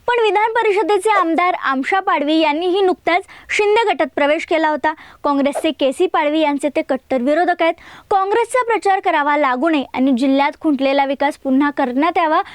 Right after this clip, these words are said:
म्हणून असा केल्याचा दावा त्यांनी केला होता. त्यामुळे ते देखील आता गावितांसाठी प्रयत्न करताना दिसून आले. त्यामुळे इथं काय होणार हे पाहणं महत्त्वाचं आहे. पुढचा मतदारसंघ आहे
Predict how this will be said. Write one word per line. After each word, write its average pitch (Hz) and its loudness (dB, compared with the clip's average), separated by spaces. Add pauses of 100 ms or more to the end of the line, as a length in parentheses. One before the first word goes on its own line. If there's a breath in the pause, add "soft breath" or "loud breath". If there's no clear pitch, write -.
(140 loud breath)
म्हणून 370 2
असा 427 0
केल्याचा 339 -2
दावा 247 0
त्यांनी 247 0
केला 285 2
होता. 277 -2 (300 loud breath)
त्यामुळे 277 0
ते 330 2
देखील 311 -2
आता 302 -2
गावितांसाठी 311 0
प्रयत्न 294 -2
करताना 277 0
दिसून 320 0
आले. 294 0 (320 loud breath)
त्यामुळे 381 2
इथं 453 0
काय 453 0
होणार 359 2
हे 349 0
पाहणं 277 -2 (100)
महत्त्वाचं 269 0
आहे. 226 -4
पुढचा 466 0
मतदारसंघ 415 0
आहे 392 2